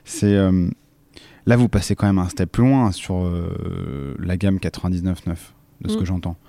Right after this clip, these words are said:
Speaker 2: Mm.
Speaker 1: Euh,
Speaker 2: Oui.
Speaker 1: qu'est-ce qui fait que vous prenez autant de risques ? Ah, et, et, et je le dis,
Speaker 2: Parce
Speaker 1: euh,
Speaker 2: qu'on est
Speaker 1: mais,
Speaker 2: conscient
Speaker 1: ah,
Speaker 2: du produit.
Speaker 1: ok.
Speaker 2: C'est
Speaker 1: Ok,
Speaker 2: vraiment
Speaker 1: ok.
Speaker 2: ça. C'est le, le fait de se dire, voilà, on est vraiment conscient sur la qualité du produit,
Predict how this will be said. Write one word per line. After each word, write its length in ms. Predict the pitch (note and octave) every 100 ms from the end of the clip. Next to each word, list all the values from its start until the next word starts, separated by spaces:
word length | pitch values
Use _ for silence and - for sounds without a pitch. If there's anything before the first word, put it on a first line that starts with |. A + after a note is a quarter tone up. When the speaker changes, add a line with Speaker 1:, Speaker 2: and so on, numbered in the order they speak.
| -
Speaker 2:
Mm. 40 | A3+ A3+ - -
Speaker 1:
Euh, 360 | F2 E2+ E2+ F2+ -
Speaker 2:
Oui. 200 | F#3 F3+ - _ _ _
Speaker 1:
qu'est-ce 240 | - B2 -
qui 160 | G2+
fait 320 | - - B2 - - - _ _ -
que 120 | G2
vous 140 | F#2
prenez 340 | F2 - G2+ G2+
autant 240 | A#2+ - G#2
de 60 |
risques ? 400 | F#2 F2 - - _ _ _ _ _ _ _ -
Ah, 80 | - -
et, 60 |
et, 320 | A#2 B2+ A#2 A#2+
et 40 |
je 100 | G2+
le 100 | G#2+
dis, 160 | G#2+ A#2+
Speaker 2:
Parce 140 | -
Speaker 1:
euh, 40 | G#2+
Speaker 2:
qu'on 80 | G#3+
est 40 | F#3+
Speaker 1:
mais, 40 |
Speaker 2:
conscient 240 | G#3 F#3+
Speaker 1:
ah, 40 | G#3
Speaker 2:
du 120 | G3
produit. 240 | F#3+ F#3
Speaker 1:
ok. 180 | F3+ - F2+ G2+ _ _ -
Speaker 2:
C'est 160 | G3+
Speaker 1:
Ok, 60 | F#3
Speaker 2:
vraiment 160 | F3+ C#3
Speaker 1:
ok. 60 |
Speaker 2:
ça. 180 | G3 F3+ - - -
C'est 260 | - - G3+
le, 240 | G3+ G3
le 160 | G3 G3
fait 160 | A3 A#3
de 60 |
se 80 | G#3+
dire, 240 | G3+ A3+
voilà, 220 | G#3 G#3 G#3
on 80 |
est 80 | F#3+
vraiment 240 | F#3 G#3 A3
conscient 340 | A3 G3 A3+
sur 140 | -
la 120 | G3 F3+
qualité 360 | G3+ G3 G#3+
du 120 | F#3+
produit, 460 | G3 G#3 G3+ A3+ C4+